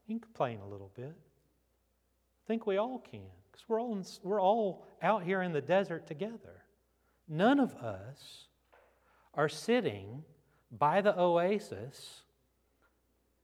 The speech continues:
with a drink in hand, wearing a hat, and looking at all y'all poor people having to be out in the desert. We're not. We're all in this together.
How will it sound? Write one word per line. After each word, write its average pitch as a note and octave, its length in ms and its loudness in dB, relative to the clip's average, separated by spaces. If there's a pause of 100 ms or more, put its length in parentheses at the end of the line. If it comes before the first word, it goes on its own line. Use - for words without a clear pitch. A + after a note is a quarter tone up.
(100)
with E3 400 -2
a D3 80 -2
drink D#3 460 -2
in E3+ 180 -4
hand, E3 680 -4
wearing D3+ 480 0
a C#3 60 -6
hat, D3+ 480 -4
and C3+ 120 -6
looking D#3+ 320 -2
at C#3 120 -6
all D3 280 2
y'all B2+ 580 2 (580)
poor D3 240 6
people D3 420 -2
having B2+ 260 0
to A#2+ 80 -4
be C3+ 180 0
out C3+ 140 0
in C3+ 100 -6
the C3 60 -6
desert. B2 480 -4
We're C#3+ 100 -8
not. F#3+ 240 -8
We're C#3+ 140 -6
all E3+ 300 0
in D3 200 -6
this C3 200 -8
together. F3 560 -16